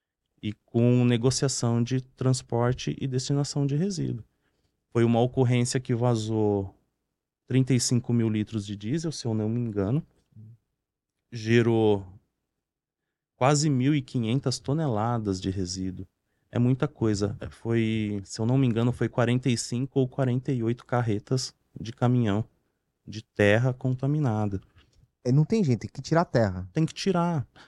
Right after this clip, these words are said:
Speaker 1: Aí você tem a presença do órgão ambiental no local e ele tá verificando.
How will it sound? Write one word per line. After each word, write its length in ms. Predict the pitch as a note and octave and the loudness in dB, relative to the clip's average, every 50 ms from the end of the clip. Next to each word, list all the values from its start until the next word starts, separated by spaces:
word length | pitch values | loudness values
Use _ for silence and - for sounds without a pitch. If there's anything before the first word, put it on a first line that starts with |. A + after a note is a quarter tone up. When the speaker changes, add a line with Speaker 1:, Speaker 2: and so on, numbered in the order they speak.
| _ _ | _ _
Speaker 1:
Aí 160 | - A#2+ B2+ | 0 2 2
você 300 | B2 C3+ C3+ - - D3 | 4 2 2 2 0 0
tem 240 | C3+ - D3 D3 C#3+ | 0 2 0 2 2
a 160 | C#3 C3+ B2+ | 2 2 0
presença 440 | B2 C3 B2+ A#2+ A#2+ C3 B2+ - C#3+ | 0 0 0 0 2 2 0 0 0
do 80 | B2+ B2 | 2 2
órgão 240 | A#2 A2+ A2+ A#2 A#2 | 2 2 2 2 0
ambiental 420 | A2 G#2 G#2 G#2 G#2 - G#2 G#2 | -2 -2 -2 -2 -2 -2 -2 -2
no 80 | G#2 G2 | 0 0
local 640 | F#2+ F2+ E2+ - - G2 G#2+ C#3+ F3 E3+ C3 A2 - | 0 -2 -4 -4 -4 -4 -2 -2 -2 -2 -2 -2 -2
e 100 | - E3 | -2 -2
ele 160 | D3+ C#3+ E3+ | 0 -2 -2
tá 160 | - - F#3+ | -4 -4 -4
verificando. 880 | G3 G#3+ B3 C#4+ C#4 - - _ - A#3 G#3 G#3+ B3 A#3+ F#3+ B2 F#2 | -2 0 -2 -2 -4 -6 -14 _ -4 -2 -2 0 0 0 0 -2 -4